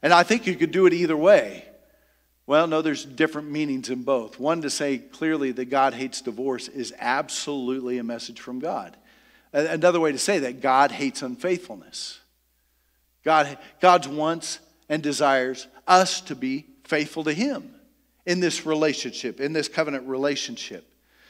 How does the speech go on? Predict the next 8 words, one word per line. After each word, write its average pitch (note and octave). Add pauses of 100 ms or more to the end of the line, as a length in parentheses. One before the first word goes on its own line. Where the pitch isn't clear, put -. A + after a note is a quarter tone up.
(400)
Divorce D#3
is D#3
seen F3
as C#3
a C#3+
pathway D3
toward B2
idolatry. B2